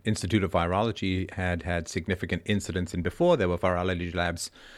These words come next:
in China that had to be shut down because of emer-, unspecified emergencies. We know that China suppressed social media postings, disappeared doctors, threatened people who talked about it,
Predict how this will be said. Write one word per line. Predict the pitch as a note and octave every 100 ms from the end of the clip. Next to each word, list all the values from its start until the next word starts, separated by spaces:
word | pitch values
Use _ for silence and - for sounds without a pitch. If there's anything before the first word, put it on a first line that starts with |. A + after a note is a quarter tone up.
| - - -
in | - A2+
China | G#2+ G2+ G#2 F#2+
that | F#2+
had | F2 G2+ F#2+
to |
be | F#2
shut | - - -
down | B2 E3 C#3+ F#2 - - - - -
because | G2+ - G2+ G2 F2+ -
of | G2 F#2 F2+
emer-, | G#2 F#2+ F#2 -
unspecified | C3 B2+ - A#2 A2+ G#2 F2+
emergencies. | E2 F2 - E2+ - G2+ F#2
We |
know | F2+ G2 G2+
that | F#2+
China | - - F2+ F2+ F2 - - -
suppressed | - - G#2 -
social | G2+ -
media | F#2 G#2+ A#2
postings, | - A2 G#2+ - G#2+ -
disappeared | G#2+ G#2 - G2 F2+
doctors, | G#2 G#2 - G#2+
threatened | - G2+ G2 G2+
people | - F#2 G2
who | F#2
talked | F#2 G#2 G2 G2
about | F#2 F2+
it, | F2